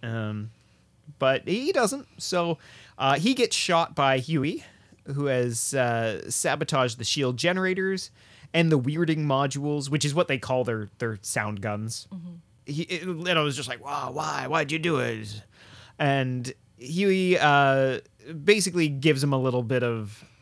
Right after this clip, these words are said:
Speaker 1: "Oh, the, the Harkonnens killed my wife. Uh, you're going to be my revenge." Uh, they, basically the Harkonnens broke his conditioning, but part of that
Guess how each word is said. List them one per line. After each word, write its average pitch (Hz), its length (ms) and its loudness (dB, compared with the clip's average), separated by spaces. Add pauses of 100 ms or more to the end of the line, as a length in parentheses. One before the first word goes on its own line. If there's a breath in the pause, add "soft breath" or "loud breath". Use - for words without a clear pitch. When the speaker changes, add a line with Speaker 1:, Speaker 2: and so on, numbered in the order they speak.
Speaker 1:
"Oh, 147 520 2 (220)
the, 123 420 -2
the 123 120 2
Harkonnens 123 800 -2 (560)
killed 127 240 -2
my 113 160 -2
wife. 160 500 4 (560 loud breath)
Uh, 113 420 0
you're 143 280 2
going 143 180 0
to 127 80 -2
be 135 100 -2
my 123 120 -2
revenge." 131 920 -2 (460 soft breath)
Uh, 110 540 -6 (420)
they, 127 580 -6 (560)
basically 165 360 8
the 147 100 6
Harkonnens 160 440 4
broke 147 220 4
his 123 140 -4
conditioning, 139 640 -2 (320 soft breath)
but 151 240 -2
part 160 280 0
of 147 160 0
that 135 320 4